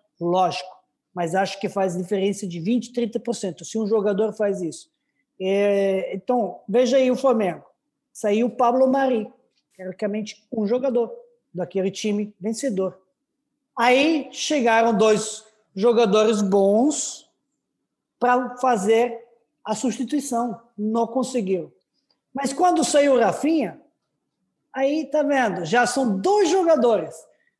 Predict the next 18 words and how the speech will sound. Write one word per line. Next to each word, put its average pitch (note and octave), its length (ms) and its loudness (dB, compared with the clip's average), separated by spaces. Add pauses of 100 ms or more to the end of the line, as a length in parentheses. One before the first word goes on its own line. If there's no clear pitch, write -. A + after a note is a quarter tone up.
(120)
Você F4 420 0 (320)
coloca E4+ 540 4
um D4+ 220 0 (200)
jogador C#4 540 2 (180)
te-, D4 200 0 (280)
teoricamente C#4 880 0
experiente, C#4+ 1300 -2 (600)
pa-, A#3 220 0
com B3 180 0
futebol B3 380 0
parecido, A#3 800 2
ofensivo, C4+ 920 0 (540)
da, A3+ 200 4
da G#3+ 140 2
seleção A#3 920 2 (360)
de F#3+ 100 0
um G#3+ 180 0
país, B3+ 720 2